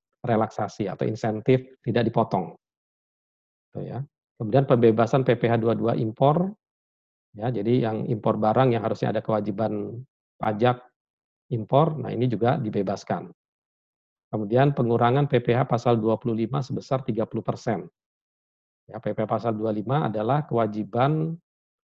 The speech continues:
mencicil pajak, ya, dalam setiap bulan. Ya, base-nya atau dasarnya adalah kewaj-, eh, hitungan pajak tahun sebelumnya.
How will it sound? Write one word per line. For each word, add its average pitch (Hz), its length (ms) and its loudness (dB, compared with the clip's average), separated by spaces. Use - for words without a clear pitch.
mencicil 135 960 0
pajak, 117 480 0
ya, 117 380 -6
dalam 110 680 -4
setiap 120 400 -2
bulan. 107 320 0
Ya, 110 160 -8
base-nya 120 560 -4
atau 113 160 -2
dasarnya 107 560 -2
adalah 113 480 -2
kewaj-, 107 300 -8
eh, 98 400 -10
hitungan 113 320 -2
pajak 110 380 -4
tahun 101 180 -4
sebelumnya. 90 560 -12